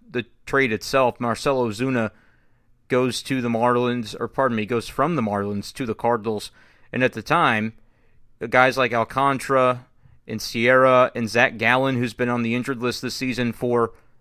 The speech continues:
the Arizona Diamondbacks, but has turned into an absolute stud in his own right. I'm actually glad I thought to mention him because I just Googled him to check out some of his stats,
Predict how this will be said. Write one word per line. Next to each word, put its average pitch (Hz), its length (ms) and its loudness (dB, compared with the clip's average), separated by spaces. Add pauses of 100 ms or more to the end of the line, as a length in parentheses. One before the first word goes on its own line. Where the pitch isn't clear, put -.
(120)
the 120 100 2
Arizona 120 400 0
Diamondbacks, 113 720 2
but 117 120 -6
has 110 120 -4
turned 120 240 -2
into 117 360 -2
an 107 60 0
absolute 117 440 -2
stud 117 500 -2 (400)
in 120 120 -4
his 113 160 -2
own 123 220 0
right. 104 400 2 (300)
I'm 143 100 2
actually 156 300 2
glad 131 260 6
I 123 60 4
thought 135 280 -2
to 120 60 -4
mention 113 380 -2
him 107 140 -2
because 107 320 -2
I 110 80 2
just 110 240 -6
Googled 123 360 0
him 110 120 -2
to 107 100 -2
check 120 300 0
out 117 180 0
some 117 160 -4
of 110 140 -4
his 101 100 -6
stats, - 640 -2